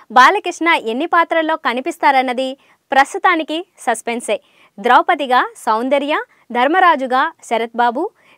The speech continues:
భీముడిగా శ్రీహరి, నకుల సహదేవులుగా నవీన్, వినయ్ నటించారు. అంతా సాఫీగా జరిగిపోతుందనుకుంటున్న తరుణంలో నటి సౌందర్య విమాన ప్రమాదంలో కన్నుమూశారు. ఈ ప్రమాదం రెండు వేల నాలుగు ఏప్రిల్ పదిహేడున జరిగింది.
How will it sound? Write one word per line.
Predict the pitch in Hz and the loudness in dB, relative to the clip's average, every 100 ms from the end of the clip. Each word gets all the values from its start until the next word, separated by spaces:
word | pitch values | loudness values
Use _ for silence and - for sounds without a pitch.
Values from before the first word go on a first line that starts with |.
| 208 | -4
భీముడిగా | 277 359 359 254 277 403 - | 0 0 -2 -2 -2 -4 -6
శ్రీహరి, | 240 262 254 226 240 - _ _ - | -6 -4 -4 -4 -4 -10 _ _ -2
నకుల | 269 311 370 | 0 2 0
సహదేవులుగా | 349 240 226 240 240 226 208 285 494 _ | -2 -2 -2 0 0 0 0 -2 -4 _
నవీన్, | 240 233 240 403 523 - | -2 -2 0 -4 -6 -8
వినయ్ | 233 240 262 370 233 | -2 -2 -2 -4 -2
నటించారు. | 254 320 277 220 180 _ _ _ - | -2 -2 -2 -2 -2 _ _ _ -4
అంతా | 233 294 381 415 415 | 0 2 2 4 4
సాఫీగా | 381 370 349 320 330 | 6 4 2 -2 0
జరిగిపోతుందనుకుంటున్న | 240 214 285 349 339 311 294 294 294 277 277 | 0 -2 0 0 2 0 -2 -2 -4 -2 -2
తరుణంలో | 262 240 226 208 214 226 - - - | 0 -2 -2 -2 0 0 -4 -16 -2
నటి | 285 311 - | 2 2 0
సౌందర్య | 330 302 285 269 277 | -2 -2 -2 2 2
విమాన | 254 240 247 277 | 2 0 -2 -2
ప్రమాదంలో | 254 226 208 214 214 349 | -4 -4 -4 -4 -6 -4
కన్నుమూశారు. | 294 262 240 214 208 202 - _ _ _ 285 | -2 -4 -6 -4 -2 -2 -6 _ _ _ -2
ఈ | 349 | 0
ప్రమాదం | 359 294 311 302 254 277 - _ | 2 2 4 2 0 -4 -12 _
రెండు | 233 269 320 | -2 0 2
వేల | 320 302 | 2 2
నాలుగు | 269 262 269 | 2 2 0
ఏప్రిల్ | 311 233 233 269 277 | -2 -2 0 -2 0
పదిహేడున | 214 220 226 233 320 | -2 -2 -4 -2 -2
జరిగింది. | 302 247 208 180 | -2 -4 -6 -10